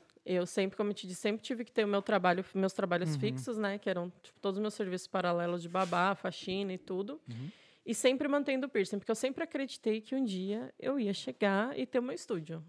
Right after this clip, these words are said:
Speaker 1: Tipo, desde que eu cheguei
Speaker 2: Maneiro.
Speaker 1: aqui, eu falei, "Meu, vou ter o meu espaço." E aí eu ia, tipo, sempre fui trampando e juntando dinheiro pra abrir o
Speaker 2: Essa
Speaker 1: estúdio.
Speaker 2: sensação é mó boa, né?
Speaker 1: É
Speaker 2: Que mesmo que você
Speaker 1: muito
Speaker 2: não tem,
Speaker 1: bom.
Speaker 2: você já se enxerga ali, já, já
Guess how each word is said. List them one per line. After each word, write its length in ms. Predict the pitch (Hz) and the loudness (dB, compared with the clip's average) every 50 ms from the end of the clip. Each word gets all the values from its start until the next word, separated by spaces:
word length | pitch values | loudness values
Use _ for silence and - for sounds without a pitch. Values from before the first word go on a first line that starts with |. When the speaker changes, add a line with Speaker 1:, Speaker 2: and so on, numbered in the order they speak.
| 180 - | -18 -20
Speaker 1:
Tipo, 180 | - - - 185 | -20 -16 -8 -2
desde 280 | 170 190 190 208 190 | 2 2 2 2 0
que 60 | - 320 | -2 -6
eu 60 | 311 | -4
cheguei 240 | - 330 269 254 254 | -4 -4 -2 -2 -2
Speaker 2:
Maneiro. 160 | 240 208 202 | -2 -4 -6
Speaker 1:
aqui, 200 | 196 190 190 196 | -6 -4 -2 -2
eu 80 | 214 208 | -2 -2
falei, 200 | - 233 220 208 | -4 -6 -4 -4
"Meu, 200 | 202 202 190 180 170 170 165 | -2 -2 -2 -4 -4 -6 -8
vou 320 | 156 165 175 180 185 196 214 _ _ _ | -10 -8 -6 -4 -4 -6 -6 _ _ _
ter 240 | - 202 190 202 220 | 0 0 0 0 0
o 40 | 226 | -2
meu 140 | 226 233 | -2 -4
espaço." 640 | 262 - - - 190 180 185 220 233 - - - 294 - - - - - - - - - - - - - - - - - | -4 -4 -4 -4 -2 -2 -2 -4 -6 -10 -12 -14 -16 -18 -20 -20 -20 -20 -20 -20 -20 -20 -20 -20 -20 -20 -20 -14 -2 2
E 100 | 220 226 | 4 6
aí 180 | 233 226 233 | 8 8 8
eu 220 | 247 254 269 285 269 | 8 8 6 4 2
ia, 200 | 269 277 277 277 | 2 2 2 0
tipo, 380 | 277 - - - - - - 240 | -2 -8 -16 -16 -10 -8 -4 0
sempre 200 | - 277 285 - | 0 0 0 0
fui 80 | - 330 | -2 -2
trampando 540 | - 269 277 277 - - 240 240 254 285 | 0 2 0 2 4 4 4 6 6 6
e 60 | 311 285 | 4 4
juntando 440 | 262 311 320 285 262 247 262 277 | 4 2 2 4 4 4 4 2
dinheiro 300 | 269 247 262 240 247 277 | 2 4 4 4 4 4
pra 140 | 269 277 262 | 6 6 6
abrir 160 | 254 226 - | 6 6 4
o 20 | 190 | 4
Speaker 2:
Essa 120 | - - | 4 6
Speaker 1:
estúdio. 180 | 185 233 202 175 | 6 6 6 6
Speaker 2:
sensação 280 | 208 196 180 175 202 | 6 4 4 4 4
é 40 | 202 | 4
mó 120 | 185 196 220 | 6 4 4
boa, 320 | 202 170 170 175 175 170 | 4 4 4 6 6 4
né? 200 | 160 160 160 156 - - _ - | 4 4 0 -2 -4 -8 _ 0
Speaker 1:
É 60 | - | 4
Speaker 2:
Que 60 | 170 | 6
mesmo 160 | 175 202 233 | 8 8 8
que 80 | 226 233 | 6 6
você 300 | 220 226 208 - 220 214 | 6 6 6 6 6 4
Speaker 1:
muito 120 | 208 208 | 4 4
Speaker 2:
não 60 | 190 | 2
tem, 100 | 175 185 190 | 4 2 2
Speaker 1:
bom. 40 | 165 | 4
Speaker 2:
você 40 | 208 | 4
já 140 | 175 190 190 | 4 2 2
se 120 | - 214 | 2 2
enxerga 440 | 196 - - - 180 180 196 180 180 | 0 2 2 4 4 4 6 6 4
ali, 240 | 170 156 160 185 185 | 4 4 4 2 2
já, 460 | 160 135 156 160 170 185 180 165 147 139 | 2 4 6 8 8 10 8 6 4 2
já 180 | 127 147 147 | 0 -2 -2